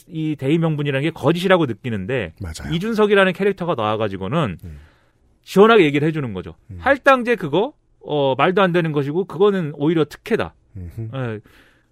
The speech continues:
Speaker 1: 부황 경쟁, 경쟁을 통해서 실력 있는 사람이 다 먹는 것이지, 누구에게 그렇게 특혜를 줬어야 되겠느냐. 이런 논리로 가니까, 이게, "아, 역시 내 생각이 맞았구나.
Speaker 2: 네.
Speaker 1: 그리고 내 생각을 대변해주는 사람이 드디어 나타났구나."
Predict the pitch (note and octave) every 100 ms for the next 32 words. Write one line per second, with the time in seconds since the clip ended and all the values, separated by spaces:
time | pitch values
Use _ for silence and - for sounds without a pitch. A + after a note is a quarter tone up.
0 | _ _ _ C#3 A3 A#3 F3 D#3+ D3+ D#3
1 | G#2 - - C3 G3+ B3 A3+ G3 F3 C#3+
2 | - - C#4 D4+ B3 G#3 E3+ D#3+ D#3+ D#3
3 | C#3 B2+ A#2+ A2 C3+ C#3 G#2+ G2+ F#2 A2+
4 | B2 F2 - - - D#3 A3+ G#3+ D#3+ E3
5 | - - B3 A#3+ E3 D#3+ D3+ A2 A#2 D#3
6 | C#3 - _ _ _ _ G#3 D4 C#4 A3
7 | A3+ C#3+ A#2+ - C3+ D3+ E2 - _ _
8 | _ - E3 F#3 B2 C3+ A#2 - B2 B2+
9 | D3+ C3+ G2+ G2+ - A2 F2 - - A2+
10 | F#2+ C3+ C3+ A#2+ D3+ C#3+ C#3 A#2+ C3+ C#3+
11 | B2 B2 A2 A2 B2+ - A#2+ C3+ F#2+ C#3
12 | B2 - F#2